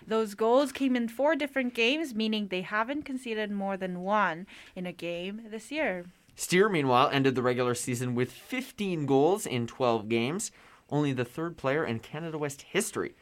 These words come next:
Speaker 2: to score fifteen goals in a season. Unfortunately, though, she didn't win the Golden Boot, as Calgary's Montana Leonard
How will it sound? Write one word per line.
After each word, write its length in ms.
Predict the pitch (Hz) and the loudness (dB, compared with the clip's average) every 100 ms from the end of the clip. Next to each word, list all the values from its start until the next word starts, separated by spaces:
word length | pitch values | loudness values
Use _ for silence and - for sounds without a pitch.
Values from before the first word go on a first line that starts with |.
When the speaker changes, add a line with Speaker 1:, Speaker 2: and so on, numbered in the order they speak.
| - _ | -20 _
Speaker 2:
to 80 | - | -12
score 240 | - 151 196 | -2 2 2
fifteen 360 | 113 107 107 | 0 -4 -6
goals 260 | 98 98 - | -4 -4 -6
in 140 | 101 | -8
a 60 | 95 | -8
season. 440 | - 202 214 208 - - - - | -4 -2 0 -2 -6 -18 -20 0
Unfortunately, 600 | 151 170 269 302 285 269 | 2 4 4 4 0 6
though, 120 | 226 | 8
she 200 | 226 226 | 8 4
didn't 340 | 147 156 254 151 | 2 0 0 4
win 160 | 185 | 4
the 80 | 214 | 4
Golden 300 | 185 202 170 | 4 4 4
Boot, 280 | 131 240 - | 2 0 -2
as 240 | - - 233 | -2 -2 -2
Calgary's 580 | 131 139 196 202 190 190 | 2 2 4 4 2 0
Montana 400 | 147 147 135 196 | -2 0 0 0
Leonard 400 | 131 180 139 | 2 2 0